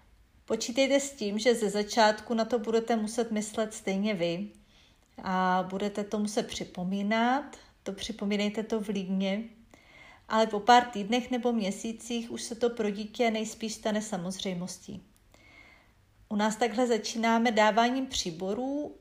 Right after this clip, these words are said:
a to zvládnou děti už od dvou nebo od tří let. Eh, od chvíle, kdy dosáhnou do šuplíku, nebo když ještě nedosáhnou a chtějí to také dávat jako naše dvouletá, eh,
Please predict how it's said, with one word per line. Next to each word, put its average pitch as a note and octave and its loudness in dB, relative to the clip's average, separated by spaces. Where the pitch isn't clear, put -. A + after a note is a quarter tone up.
a G#3 4
to G#3 -6
zvládnou G#3 2
děti G3 -2
už G3+ -6
od G3 -4
dvou G3 -2
nebo G3 -2
od - -6
tří - -4
let. F3+ -2
Eh, F#3+ 0
od G3 -4
chvíle, A3 4
kdy G#3 2
dosáhnou A3 2
do F3 -6
šuplíku, A#3+ -6
nebo G3+ -2
když G#3 -6
ještě A#3 -2
nedosáhnou A#3 2
a A3 2
chtějí A3+ -4
to A3+ 2
také - 2
dávat G#3+ 4
jako G#3 -4
naše G#3 -2
dvouletá, G#3 2
eh, - -12